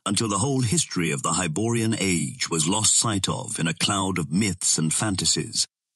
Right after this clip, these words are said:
Thus, in the speech of the gypsies lingered the terms Zingara and Zamora. The Aesir, who dominated Nemedia, were called Nemedians, and later figured in Irish history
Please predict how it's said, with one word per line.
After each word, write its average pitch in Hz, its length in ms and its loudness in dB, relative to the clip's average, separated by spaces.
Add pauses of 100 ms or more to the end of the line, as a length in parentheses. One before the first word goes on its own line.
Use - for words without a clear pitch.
(180)
Thus, 127 320 2
in 107 120 2
the 98 60 4
speech - 400 0
of 80 100 2
the 92 80 0
gypsies 85 640 0
lingered 95 340 2
the 85 100 -2
terms 82 560 2
Zingara 82 720 0
and 78 160 2
Zamora. 85 640 2 (300)
The 104 140 2
Aesir, 120 600 0
who 85 140 0
dominated 87 640 0
Nemedia, 87 600 0 (240)
were 101 120 -2
called 92 480 0
Nemedians, 87 840 0 (300)
and 85 140 -2
later 95 260 0
figured 98 360 0
in 95 100 2
Irish 92 440 2
history - 540 -2